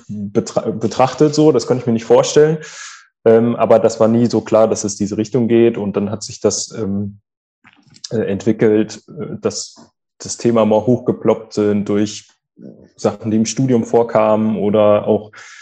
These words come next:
äh, so Impulstage von der Inlandmission, äh, vom Bund Freie Evangelischer Gemeinden, wo das dann das Thema stärker wurde. Dann hab ich da persönlich mehr zu gelesen und so, Bachelorarbeit zu geschrieben. Und dann wurde das Thema irgendwann interessanter.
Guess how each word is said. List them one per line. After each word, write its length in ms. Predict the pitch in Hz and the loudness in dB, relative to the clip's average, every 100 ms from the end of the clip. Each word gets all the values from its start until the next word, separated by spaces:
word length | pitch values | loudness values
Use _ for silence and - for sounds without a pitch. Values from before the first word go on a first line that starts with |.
| - - | -20 -6
äh, 580 | 101 98 101 101 104 101 | 0 2 0 0 -2 -4
so 300 | 101 98 98 | -8 -6 -6
Impulstage 840 | 104 - 120 120 - 107 113 110 | -4 0 0 0 0 2 4 2
von 160 | 110 117 | 2 2
der 120 | 113 | 2
Inlandmission, 880 | 120 113 107 110 - 110 110 110 110 | 2 2 0 -4 -2 0 2 2 0
äh, 200 | 110 104 | -2 -4
vom 180 | 110 104 | -4 -4
Bund 180 | 110 | -4
Freie 240 | 107 101 101 | -4 -4 -4
Evangelischer 400 | 104 104 104 101 | -4 -6 -6 -4
Gemeinden, 420 | 101 110 113 107 | 0 0 -2 -4
wo 100 | 104 | -4
das 160 | 101 - | -6 -4
dann 200 | 101 101 | -4 -6
das 160 | - | -8
Thema 260 | - 107 101 | -2 -2 -2
stärker 380 | - 110 107 101 | -2 0 0 -2
wurde. 260 | 107 104 | 0 0
Dann 160 | 101 101 | 0 -2
hab 140 | 104 | -4
ich 120 | - | -6
da 200 | - 101 | -2 0
persönlich 580 | 101 - 107 107 104 101 | -2 -4 -6 -2 -4 -2
mehr 160 | 107 104 | -2 -2
zu 140 | - | 0
gelesen 440 | 107 110 135 127 117 | 2 4 4 2 0
und 120 | 107 | 2
so, 240 | 113 117 | 2 2
Bachelorarbeit 680 | 113 117 - 104 98 101 101 | 2 -2 -2 -4 -2 -2 -2
zu 160 | - 101 | -4 -8
geschrieben. 380 | 98 - 110 107 - - - | -8 -4 -4 -4 -12 -20 -12
Und 100 | 101 | 0
dann 160 | 110 113 | 2 4
wurde 120 | 120 | 2
das 200 | 117 - | 0 2
Thema 300 | 120 117 110 | 2 4 4
irgendwann 260 | 110 107 104 | 2 0 -2
interessanter. 840 | 101 - - 113 135 151 160 156 | -4 -8 -4 -2 0 0 -2 -6